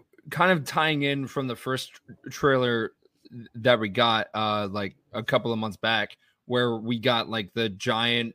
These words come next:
jungle wampa thing and, like, and just all the different creatures. I'm, I'm excited about the creatures. I'm excited about going to familiar planets,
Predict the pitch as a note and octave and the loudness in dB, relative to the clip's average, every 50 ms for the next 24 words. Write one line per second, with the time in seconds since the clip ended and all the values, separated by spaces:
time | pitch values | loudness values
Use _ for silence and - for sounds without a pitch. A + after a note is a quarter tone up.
0 | - B2 G#2+ A2+ B2+ B2+ B2+ A#2+ C3 B2+ B2 A#2+ B2 B2 B2+ B2 - C#3+ C3+ C3 | -10 -8 -4 -2 0 0 2 2 2 2 4 4 4 2 2 4 4 2 2 2
1 | - C#3+ C3+ C3+ C3 C3 C3 C3 C3 B2+ A#2+ A#2 A2+ A2+ A2 G#2+ G#2+ G#2 G2 G2 | 2 2 2 4 4 2 2 0 0 -2 -2 -2 -4 -4 -4 -4 -4 -6 -6 -6
2 | A#2+ A#2 B2 A#2+ C3 C3 - D3 C#3+ C3+ C3+ A#2+ C#3 C3 C3 C3 A#2+ - - C3 | -6 -6 -6 -6 -4 0 2 2 2 2 2 0 -2 -2 -2 -4 -6 -4 -4 -4
3 | B2+ - - C3+ C3 B2+ A#2+ - - B2+ D3 D#3 D#3 - _ _ _ _ _ _ | -4 -4 -4 -4 -4 -4 -4 -2 0 0 0 0 0 -4 _ _ _ _ _ _
4 | - B2+ C3+ B2 - D#3 C#3 C3+ C3+ B2+ - G2+ - - F#3+ F3+ D#3+ - F#3+ F#3+ | -8 -6 -6 -2 -2 -2 -2 -2 -2 -4 -6 -8 -4 0 0 0 2 2 2 2
5 | F#3 F3 D3+ - - A2+ A#2 A2+ A2+ - - B2+ A#2+ A#2+ A#2+ A#2 A#2+ A2+ F#2+ A2+ | 2 2 0 -2 -4 -4 -4 -4 -6 -4 -2 -2 0 0 0 -2 -4 -4 -4 -6
6 | A#2 A#2 A2 G2 - - - A2+ G#2 G2+ - G#2 G#2 G2+ F#2+ F#2+ F2+ F2 - - | -6 -6 -6 -8 -10 -8 -8 -8 -8 -8 -10 -12 -10 -10 -10 -10 -12 -14 -4 2
7 | C#3+ D3 D3 C#3+ C#3+ C#3+ - - - | 4 6 6 6 6 2 0 -6 -12